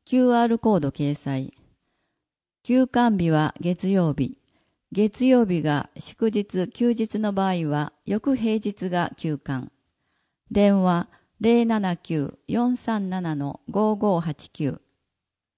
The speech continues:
夏季企画展、兵庫発掘調査速報二千二十五。日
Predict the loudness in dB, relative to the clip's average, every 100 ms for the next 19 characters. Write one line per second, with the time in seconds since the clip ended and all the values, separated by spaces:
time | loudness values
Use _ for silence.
0 | _ _ _ _ _ -6 -6 -4 -6 -6
1 | -8 -4 -4 -6 -4 -2 -4 -10 _ _
2 | _ 0 2 2 2 -2 -4 -6 -8 -8
3 | -10 -10 -8 -2 -2 -2 -4 -6 -6 -6
4 | -6 -2 -2 -4 -6 -6 -2 0 0 -2
5 | -2 0 -2 -2 -4 -4 _ _ _ _
6 | _ _ _ _ _ -4 -4